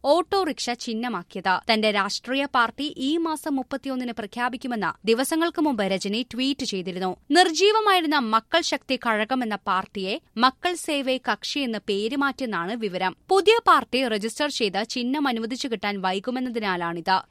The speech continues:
രജനി ചിത്രം ബാബയിലെ ഇരുവിരലുകൾ ഉയർത്തിയുള്ള ഹസ്തമുദ്രയാണ് പാർട്ടി ചിഹ്നമായി മുൻഗണന നൽകി അപേക്ഷിച്ചിരുന്നത്. വമ്പൻ ഹിറ്റായ ഭാഷയെ അനുസ്മരിപ്പിക്കുന്ന ഓട്ടോറിക്ഷയായിരുന്നു രണ്ടാം പരിഗണന. കോൺഗ്രസിന്റെ കൈപ്പത്തി ചിഹ്നവുമായി സാദൃശ്യമുള്ളതിനാൽ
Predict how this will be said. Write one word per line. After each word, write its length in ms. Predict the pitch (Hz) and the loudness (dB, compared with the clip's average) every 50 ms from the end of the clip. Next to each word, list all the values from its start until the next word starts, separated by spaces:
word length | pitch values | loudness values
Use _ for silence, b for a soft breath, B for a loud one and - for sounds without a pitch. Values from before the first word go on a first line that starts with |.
| _ - | _ 2
രജനി 420 | 226 285 311 269 359 392 427 440 - | 4 4 4 4 4 2 2 2 0
ചിത്രം 360 | - 294 - - 247 254 233 190 | -2 -4 -2 -2 -2 -2 -2 -2
ബാബയിലെ 600 | 202 196 196 202 214 226 247 254 220 196 170 - - - 226 | 0 0 2 2 2 2 0 0 -2 -4 -6 -8 -8 -6 -4
ഇരുവിരലുകൾ 680 | 247 269 254 330 285 269 254 233 254 233 240 220 233 262 - - | -2 -2 -2 -2 -2 -4 -4 -4 -4 -4 -2 0 0 0 0 -2
ഉയർത്തിയുള്ള 640 | 220 214 214 220 233 - - 269 254 208 190 196 220 | -2 -2 -2 -2 -4 -6 -6 -6 -4 -2 -2 -2 -2
ഹസ്തമുദ്രയാണ് 840 | 202 233 208 - - - 294 285 247 214 180 208 226 247 262 240 190 170 151 - - _ - | -2 -2 -4 -4 -6 -6 -4 -4 -4 -4 -4 -4 -4 -2 -2 -2 -2 -2 -4 -6 -6 _ 6
പാർട്ടി 420 | 285 277 285 311 339 - - 392 392 | 6 8 8 6 4 0 -2 -4 -2
ചിഹ്നമായി 440 | - - 302 247 208 196 190 220 233 | -2 -2 -2 -2 -2 -2 -4 -4 -4
മുൻഗണന 480 | 220 214 214 233 233 262 262 269 269 | -6 -6 -6 -6 -4 -4 -4 -4 -4
നൽകി 300 | 240 208 180 175 175 226 | -6 -6 -6 -4 -4 -2
അപേക്ഷിച്ചിരുന്നത്. 400 | 233 202 175 202 233 247 - - 214 - 196 170 170 165 165 180 180 - - _ _ 226 | -2 -2 0 -2 -2 -2 -4 -8 -8 -8 -8 -6 -6 -2 0 2 2 2 0 _ _ 4
വമ്പൻ 460 | 226 294 320 339 381 381 453 466 453 | 8 8 8 8 6 2 -2 -2 0
ഹിറ്റായ 440 | 392 370 359 - - 330 302 277 247 233 180 | 0 -2 -2 0 0 0 2 2 0 0 0
ഭാഷയെ 460 | 220 202 196 208 214 - - 262 269 - - | 0 0 0 0 0 0 -2 -2 -2 -2 -2
അനുസ്മരിപ്പിക്കുന്ന 800 | 208 202 214 208 - - 262 269 269 - 269 - 247 220 214 214 - - | -4 -4 -4 -6 -6 -6 -6 -6 -4 -6 -6 -6 -4 -4 -4 -4 -4 -4
ഓട്ടോറിക്ഷയായിരുന്നു 1000 | 220 208 226 220 - 294 294 262 226 - - - 302 277 247 208 180 175 180 175 170 - - | -4 -4 -4 -4 -4 -4 -4 -4 -6 -8 -8 -6 -2 -2 -2 -2 -4 -4 -6 -6 -6 -6 -2
രണ്ടാം 440 | 196 214 208 220 240 247 285 277 220 | 2 2 2 2 2 2 0 0 0
പരിഗണന. 260 | - 190 180 190 196 185 185 190 190 - - - | -2 -4 -6 -4 -4 -4 -2 -2 -2 -2 -2 2
കോൺഗ്രസിന്റെ 680 | - 233 220 220 226 233 220 254 262 - 294 269 285 294 | 4 4 4 4 2 0 -4 -6 -6 -4 -4 -4 -2 -2
കൈപ്പത്തി 440 | - 254 247 240 - 285 - 311 294 | 0 -2 -2 -2 -4 -6 -4 -4 -4
ചിഹ്നവുമായി 540 | - 285 254 247 247 233 214 202 208 233 269 - | -4 -4 -4 -2 -2 -2 -2 -2 -4 -4 -4 -2
സാദൃശ്യമുള്ളതിനാൽ 1040 | - 226 196 208 202 226 233 - - 294 285 247 226 202 208 208 240 220 175 156 | 0 0 2 2 0 -2 -6 -8 -6 -4 -4 -4 -4 -4 -6 -4 -4 -2 -2 -4